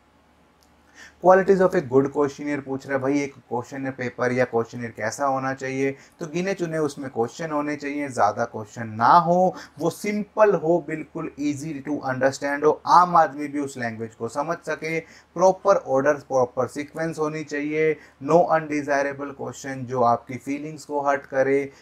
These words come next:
भाई आप किस धर्म से हो या कुछ ऐसा भी ना लिखे जिससे आपकी personal feeling hurt हो, कोई controversial बात उसके अंदर नहीं होनी चाहिए,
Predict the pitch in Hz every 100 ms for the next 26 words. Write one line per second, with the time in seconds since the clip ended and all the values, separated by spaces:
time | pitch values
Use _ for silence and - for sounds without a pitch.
0 | _ 120 131 135 131 - 135 117 120 117
1 | 120 120 123 123 123 123 120 147 151 143
2 | 147 156 151 156 151 151 151 143 151 151
3 | - _ 139 131 - - 127 - 143 139
4 | - 123 - 147 143 135 117 120 135 113
5 | 117 123 117 143 151 151 - - 226 247
6 | 175 175 175 196 190 190 - 185 175 135
7 | 135 139 135 - 135 131 135 123 113 117
8 | 156 151 151 156 147 147 151 160 160